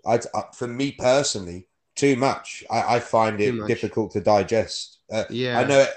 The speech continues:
Speaker 1: like, everyone really likes Guardians of the Galaxy, and I can see why. But I,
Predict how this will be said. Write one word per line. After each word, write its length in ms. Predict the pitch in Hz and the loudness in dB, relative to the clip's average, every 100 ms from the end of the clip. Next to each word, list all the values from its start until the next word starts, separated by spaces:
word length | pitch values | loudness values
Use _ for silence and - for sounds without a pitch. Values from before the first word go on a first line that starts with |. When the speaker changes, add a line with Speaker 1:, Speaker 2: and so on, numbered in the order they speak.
| - _ - | -12 _ -2
Speaker 1:
like, 140 | 135 | 2
everyone 400 | 151 143 143 135 | 2 2 2 2
really 280 | 131 123 123 | 0 -2 0
likes 320 | 127 123 - | 0 0 -4
Guardians 440 | 120 110 101 98 92 | 0 0 0 -4 -6
of 60 | |
the 40 | 98 | 0
Galaxy, 480 | 101 95 87 - 107 | 0 0 -4 -4 -2
and 80 | |
I 100 | 120 | -2
can 160 | - 117 | -4 -6
see 240 | - 120 113 | -6 -6 0
why. 400 | 110 113 120 - _ _ _ _ | 2 2 -2 -12 _ _ _ _
But 200 | 117 113 | -2 0
I, 160 | 110 | -2